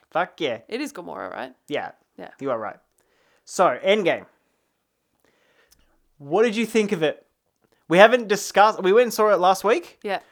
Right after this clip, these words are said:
Speaker 1: We have not discussed with each other how we felt about it. I think we've guessed <laughs> how each other felt about it, but we haven't had a lengthy discussion about it for a week.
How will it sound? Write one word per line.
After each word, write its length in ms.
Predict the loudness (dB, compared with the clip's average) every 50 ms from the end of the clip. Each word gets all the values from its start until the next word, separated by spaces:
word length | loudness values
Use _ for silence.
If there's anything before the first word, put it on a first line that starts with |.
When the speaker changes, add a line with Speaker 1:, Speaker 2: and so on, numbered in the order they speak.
| _ _ -2
Speaker 1:
We 100 | 2 2
have 100 | 2 4
not 260 | 2 2 0 0 -2
discussed 580 | -6 -8 -8 0 4 4 4 4 2 -2 -6
with 140 | -4 0 0
each 180 | 0 0 2 2
other 160 | 2 2 2
how 160 | 2 2 0
we 60 | 0
felt 300 | 0 2 2 0 0 0
about 260 | 0 2 4 4 4 4
it. 120 | 2 0 -4 _ _ _ _ _ _ _ _ _ _ _ _ -4
I 60 | -2
think 120 | 0 2
we've 180 | 2 2 0 0
guessed 480 | -2 -2 -2 -2 -4 -8 -10 -12 -16 -18 _ -20 -20 -20 -20 -20 -18 _
<laughs> 460 | -16 -16 -16 _ _ -20 -20 -20 _
how 140 | 0 2 2
each 140 | 2 4 2
other 160 | 0 0 0
felt 260 | -2 -2 -2 -2 -2
about 220 | -2 -2 0 0 0
it, 80 | -2
but 100 | -2 -4
we 60 | -2 0
haven't 360 | 0 -2 -2 -6 -10 -10 -14 _ _ _ _ _ _
had 180 | -2 0 2
a 80 | 2 2
lengthy 320 | 0 0 -2 -2 -4 -6
discussion 480 | -8 -8 -8 -6 -6 -6 -6 -6 -8 -10
about 300 | -8 -4 -2 -2 -2 -2
it 200 | -4 -8 -10 _
for 200 | _ -4 -2 -2
a 60 | -2
week. 640 | -4 2 4 4 4 4 0 -8 -16 -18 -18 -20